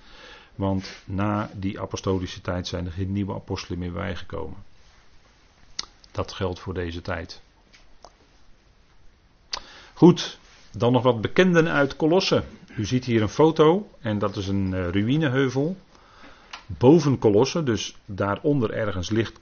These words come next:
Colosse, maar dat is dus, eh, verwoest geworden. En dat is tot een, eh, ruïneheuvel geworden. Dus als u daar komt, dan ziet u dit. En het Colosse wat er was, dat is er gewoon helemaal niet meer, hè. Dat is, eh,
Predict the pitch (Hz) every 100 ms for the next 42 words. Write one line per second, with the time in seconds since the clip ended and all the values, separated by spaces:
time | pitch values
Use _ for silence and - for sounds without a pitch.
0 | _ 101 95 131 165 185 107 95 95 101
1 | 92 90 - - 85 87 98 - - 92
2 | 110 135 - 104 107 107 - _ - -
3 | - - - - - - 98 95 92 92
4 | - 87 90 85 85 82 82 - 87 87
5 | 104 95 90 87 78 82 76 78 80 85
6 | 90 - 90 90 - 104 95 87 92 -
7 | - 92 95 90 87 127 127 - - -
8 | - - _ _ - 90 87 - 98 104
9 | 98 92 92 90 98 98 - 92 - 82
10 | - 95 90 82 87 95 85 82 85 78
11 | 76 90 95 - 98 92 -